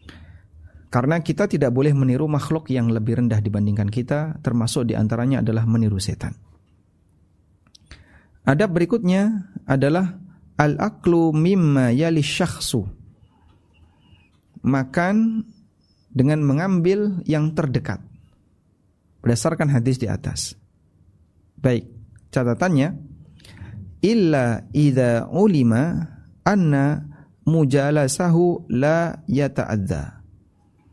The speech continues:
Kecuali jika diketahui bahwasanya, eh,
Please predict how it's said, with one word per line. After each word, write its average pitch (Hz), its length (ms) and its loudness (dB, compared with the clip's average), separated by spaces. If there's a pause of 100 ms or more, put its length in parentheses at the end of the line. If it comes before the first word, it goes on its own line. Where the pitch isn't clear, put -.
(400)
Kecuali 127 480 0
jika 120 320 -2
diketahui 110 720 -2 (420)
bahwasanya, 120 720 0 (1300)
eh, 107 300 0